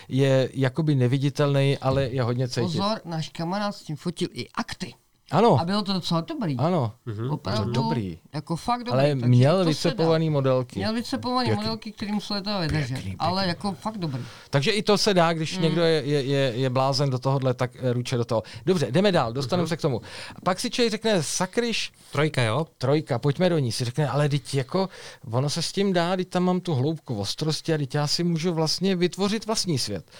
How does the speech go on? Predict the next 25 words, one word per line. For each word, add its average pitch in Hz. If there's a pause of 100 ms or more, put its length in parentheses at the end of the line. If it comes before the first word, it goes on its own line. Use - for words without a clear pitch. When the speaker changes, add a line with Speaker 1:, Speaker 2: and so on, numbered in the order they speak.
(260)
Speaker 1:
Nemusím 151
jenom, 127 (240)
eh, 123 (280)
jaksi, 135
eh, 101 (760)
zrcadlit 127
to, 117
co -
je 151
přede 143
mnou, 202
ale 220
zkusím 196
si -
něco 175
vytvořit. 123 (580)
A 117
v -
tu 233
chvíli 214
se 202
dostane 185
k -
tomu, 175 (460)
že, 156